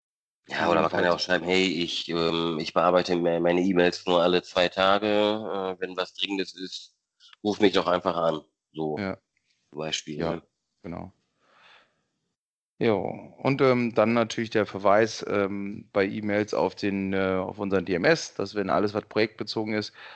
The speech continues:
Speaker 2: der zuständige Bauleiter, ähm, auch ins D M S packen muss, beziehungsweise wird er eh schon da generiert teilweise. Wobei, nee, die E-Mails ja, werden ja so nicht erstmal generiert da, aber zumindest dann eben da reinpacken.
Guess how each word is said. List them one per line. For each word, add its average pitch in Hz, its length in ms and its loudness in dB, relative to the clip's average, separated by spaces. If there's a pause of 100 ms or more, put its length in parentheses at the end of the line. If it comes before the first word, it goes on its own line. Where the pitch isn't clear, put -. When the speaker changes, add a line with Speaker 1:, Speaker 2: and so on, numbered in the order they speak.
(120)
Speaker 2:
der - 120 -6
zuständige 101 440 -8
Bauleiter, 95 720 2
ähm, 92 320 -4
auch - 220 -2
ins 98 200 -12
D 98 100 -4
M 101 100 -4
S - 160 -4
packen - 460 -12 (960)
muss, 95 340 -4
beziehungsweise 87 760 -2
wird 90 140 0
er 60 100 4
eh 85 120 0
schon 78 200 -6
da 76 260 2 (140)
generiert 92 680 -2
teilweise. 90 600 0
Wobei, 98 260 6
nee, 104 180 4
die 104 140 -6
E-Mails 117 300 4
ja, 95 260 2 (460)
werden 95 140 -2
ja 90 120 0
so 95 220 -6
nicht 98 260 -4
erstmal 101 320 -2
generiert 98 480 -2
da, 90 200 2
aber 90 300 -2
zumindest 80 380 -6
dann 78 140 -2
eben - 220 -4
da 95 120 -4
reinpacken. - 560 -10